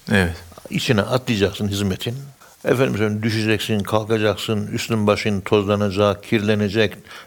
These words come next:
Speaker 2: laflar, dedikodular, sıkıntılar, zelleler, hatalar, yanlışlar, e, elin yüzün yaralanacak, dayak yiyeceksin. Bunların içerisinde hizmet öğrenecek.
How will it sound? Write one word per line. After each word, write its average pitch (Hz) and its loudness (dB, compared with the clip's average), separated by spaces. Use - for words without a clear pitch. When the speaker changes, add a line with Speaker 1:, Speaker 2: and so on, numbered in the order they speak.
Speaker 2:
laflar, 104 4
dedikodular, 104 2
sıkıntılar, 104 2
zelleler, 101 4
hatalar, 104 4
yanlışlar, 104 2
e, 101 2
elin 113 2
yüzün 107 0
yaralanacak, 101 2
dayak 107 4
yiyeceksin. 101 -2
Bunların 120 4
içerisinde 95 -2
hizmet 107 -6
öğrenecek. 90 -4